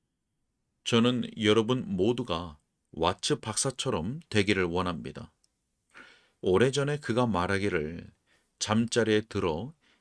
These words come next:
이 세상에서 깨어날 것인지 혹은 다음 세상에서 깨어날 것인지에 대해 조금의 근심도 없다고 했습니다.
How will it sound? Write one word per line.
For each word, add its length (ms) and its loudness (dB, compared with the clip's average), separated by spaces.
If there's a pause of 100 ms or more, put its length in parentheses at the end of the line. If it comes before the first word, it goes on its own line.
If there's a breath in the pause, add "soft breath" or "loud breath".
이 280 0
세상에서 760 -4
깨어날 400 -2
것인지 760 -6 (240)
혹은 320 -2 (400 loud breath)
다음 380 0
세상에서 880 -2
깨어날 340 -2
것인지에 500 -2
대해 360 -2 (420 soft breath)
조금의 640 0
근심도 760 0 (320)
없다고 520 0
했습니다. 580 -6